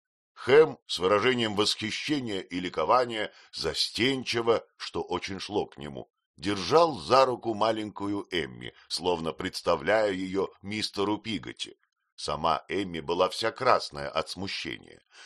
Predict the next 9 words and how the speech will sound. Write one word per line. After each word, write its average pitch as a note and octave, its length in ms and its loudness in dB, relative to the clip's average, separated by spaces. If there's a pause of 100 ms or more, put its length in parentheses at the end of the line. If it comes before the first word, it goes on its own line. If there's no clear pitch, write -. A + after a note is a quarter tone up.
(160)
но G2+ 200 0
в G2+ 60 -10
ее A#2 280 0
сверкающих A2 1040 0
весельем F#2 640 -4
глазах E2 600 2 (240)
можно C#3+ 400 0
было B2+ 260 -4
прочесть, - 800 -6